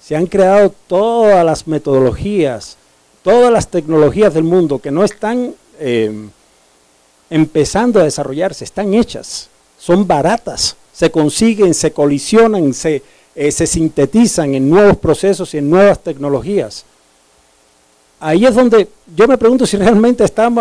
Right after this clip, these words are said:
eh, está la uned en la, en la cabeza de la educación a distancia. Bueno, de la, eh, en la educación a distancia de, de hace cuarenta años es probable, pero, mm,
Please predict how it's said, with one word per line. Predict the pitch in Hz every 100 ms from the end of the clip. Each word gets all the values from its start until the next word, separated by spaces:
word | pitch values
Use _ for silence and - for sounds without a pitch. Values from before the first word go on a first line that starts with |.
| 180
eh, | 175 165
está | - 208 240
la | 190
uned | 170 196 226 190
en | 165
la, | 151 147 -
en | 156
la | 151
cabeza | 139 139 233 233
de | 190
la |
educación | 160 147 - 233
a | 180
distancia. | - 220 226 143
Bueno, | 139 226
de | 147
la, | 127
eh, | 127 147 143 139 139
en | 151
la | 139
educación | 135 135 - 165 214 233 220 185 165
a |
distancia | 147 156 - 202 247 - 190 151
de, | 139 127 113 110 _ _ _
de | 135
hace | 160 202
cuarenta | 196 208 208
años | 220 262 214 220
es | 202
probable, | - 156 214 269 135 117 _ _ _ _ _ _ _ _ -
pero, | 131 131 127 120 117
mm, | 113